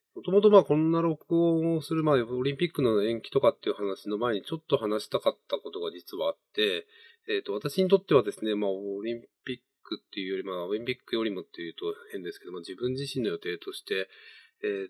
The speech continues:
と、アメリカで行われるパイコンに行くということをもともと予定してましたと。まあ、このポッドキャストでも何度かアメリカでもポッ-、えー、パイコンっていうのがあって三千人ぐらいの規模でやるんです、みたいな話をまあ、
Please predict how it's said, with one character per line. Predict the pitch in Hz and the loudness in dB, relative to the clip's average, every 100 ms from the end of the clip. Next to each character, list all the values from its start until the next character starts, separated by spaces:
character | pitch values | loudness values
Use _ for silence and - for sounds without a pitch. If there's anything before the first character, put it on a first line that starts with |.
| - | -10
と、 | - 95 95 98 | -8 -6 -6 -6
ア | 98 | -4
メ | 143 | -4
リ | 160 | -4
カ | 175 175 | 0 2
で | 175 | 2
行 | 160 165 | 0 0
わ | 160 | 2
れ | 156 | 2
る | 151 | 2
パ | 143 143 | 6 6
イ | 143 | 6
コ | - 139 | 6 8
ン | 135 131 123 - 135 | 8 6 -4 -16 -2
に | 131 | 0
行 | 117 | 0
く | - 110 | -2 -4
と | - - _ - | -4 -8 _ -6
い | 120 | -4
う | 120 | -2
こ | 127 | -2
と | - 101 | -2 -4
を | |
も | 85 92 | -4 -10
と | 107 | -8
も | 107 | -8
と | |
予 | 90 | -8
定 | 85 90 | -6 -8
し | - | -8
て | |
ま | 78 | -14
し | - | -16
た | |
と。 | - _ | -20 _
ま | - 143 | -2 -2
あ、 | |
こ | - | 2
の | 165 160 156 | 2 4 2
ポ | 151 | -2
ッ | |
ド | 147 | -4
キ | |
ャ | 151 | -2
ス | |
ト | 120 | -2
で | 95 | -2
も | |
何 | 107 101 | -2 -4
度 | 85 | -6
か | 76 78 - _ _ - | -6 -6 -10 _ _ -8
ア | |
メ | 101 | -8
リ | 101 | -4
カ | |
で | 104 | -6
も | 95 | -6
ポ | - | -10
ッ-、 | - - | -16 -10
え | 90 90 | -8 -8
ー、 | 87 | -8
パ | 87 | -10
イ | |
コ | 85 | -10
ン | 92 | -12
っ | |
て | 90 | -10
い | |
う | |
の | 85 | -8
が | |
あ | 78 | -10
っ | |
て | - 85 | -10 -12
三 | 82 82 | -12 -12
千 | 92 90 | -14 -12
人 | 90 | -12
ぐ | 107 | -8
ら | |
い | 95 | -10
の | 85 | -10
規 | - | -14
模 | 95 | -12
で | 80 | -10
や | |
る | 95 | -10
ん | 87 | -10
で | 87 | -10
す、 | - 170 151 | -2 -2 -2
み | 131 | -2
た | 107 | -2
い | |
な | 98 | -2
話 | 95 - 95 | -8 -8 -10
を | |
ま | 92 | -6
あ、 | 76 | -8